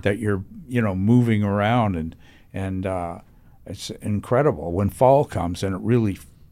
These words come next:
is fall. I mean, when it really happens. So these beautiful natural things, like the changing of the colors of the leaves in the fall, and, uh, and, uh, spring rains and things like that. When you f-, when, when you've been living with them in a cycle, as I have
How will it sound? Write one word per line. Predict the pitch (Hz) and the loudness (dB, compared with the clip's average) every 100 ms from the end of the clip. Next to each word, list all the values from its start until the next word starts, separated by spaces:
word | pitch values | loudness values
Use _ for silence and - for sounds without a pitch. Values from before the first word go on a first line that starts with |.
| - | -12
is | 123 107 - | -4 -4 -4
fall. | - 104 147 107 90 92 | -4 -2 0 -4 -8 -8
I | |
mean, | 92 95 | -6 -4
when | 101 98 | -4 -4
it | |
really | 95 113 95 | -4 -2 -2
happens. | 98 110 117 82 - | -2 -2 -4 -6 -2
So | 117 | 0
these | 127 160 | 0 0
beautiful | 127 110 156 185 - 147 123 117 - - - | -4 0 2 2 2 4 4 2 -6 -20 -4
natural | 110 120 135 - 113 | 2 4 2 0 -2
things, | 101 98 87 85 | -2 -4 -4 -4
like | 101 101 | -4 -4
the | 95 | -4
changing | - 113 110 110 101 | 0 2 2 0 -4
of | 104 | -6
the | 98 | -8
colors | - 110 107 98 | -2 0 2 0
of | 92 101 | -4 -6
the | 95 | -4
leaves | 104 101 95 92 | -2 -2 -4 -8
in | 90 | -6
the | 87 | -6
fall, | - 92 90 82 - - - - - | -6 -4 -4 -8 -14 -20 -20 -12 -4
and, | 104 107 - | 0 0 -2
uh, | 107 101 101 | -2 -2 -4
and, | 101 101 98 98 | -4 -4 -2 -2
uh, | 98 95 - - | -2 -4 -12 -10
spring | - - 139 127 117 107 | -8 -4 2 4 6 4
rains | 107 107 101 95 87 - - - - - - - | 4 2 0 -2 -6 -8 -12 -16 -20 -20 -20 -10
and | 104 - | -8 -2
things | 120 104 107 | -2 0 -2
like | 104 | -2
that. | 123 110 92 | 0 0 2
When | 113 | 2
you | 131 | 2
f-, | 131 - - | 0 -6 -4
when, | 127 131 | -4 -2
when | 127 127 131 135 131 | -4 -4 0 2 2
you've | 127 117 | 0 -2
been | - 139 135 127 | -2 0 2 2
living | 123 151 151 131 | 4 2 2 2
with | 110 - | 0 0
them | 104 | -2
in | 101 | -2
a | 92 90 | -4 -2
cycle, | 127 113 113 95 87 | 0 0 -2 -6 -6
as | 87 | -6
I | 107 107 | 0 0
have | 104 98 | 0 -4